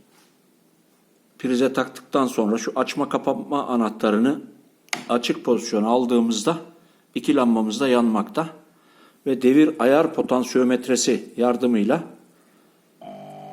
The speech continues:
matkabımızı çalışmaya hazır hale getirebiliyoruz. Şu anda gördüğünüz üzere matkabımız dönmekte.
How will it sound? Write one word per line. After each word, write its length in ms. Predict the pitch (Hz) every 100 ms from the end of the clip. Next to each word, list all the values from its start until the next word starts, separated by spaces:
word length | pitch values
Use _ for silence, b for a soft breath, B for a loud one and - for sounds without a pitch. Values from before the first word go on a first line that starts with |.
| - -
matkabımızı 720 | 131 127 127 113 107 104 147 170 - - - - -
çalışmaya 640 | - 135 117 - 113 127 165 - - - - - -
hazır 240 | 131 127 123
hale 340 | 110 117 156 156 -
getirebiliyoruz. 760 | 120 107 127 143 123 113 95 - - - - - - - - - -
Şu 80 |
anda 160 | 139 143
gördüğünüz 480 | 139 139 143 135 110
üzere 260 | 113 135 160 - - - - - - - - 143
matkabımız 640 | 139 143 117 120 165 - - - - - 104
dönmekte. 580 | 139 127 117 107 - 160